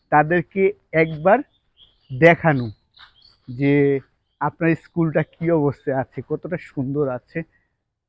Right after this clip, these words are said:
আর এইটা শিবরামপুর গ্রামের একটা ঐতিহ্য বলা চলে। শিবরামপুর গ্রামের একটা সুন্দর একটা,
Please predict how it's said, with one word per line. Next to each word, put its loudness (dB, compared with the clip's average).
আর -2
এইটা 2
শিবরামপুর -2
গ্রামের 2
একটা -2
ঐতিহ্য -2
বলা -4
চলে। -6
শিবরামপুর -4
গ্রামের -2
একটা 4
সুন্দর 0
একটা, 4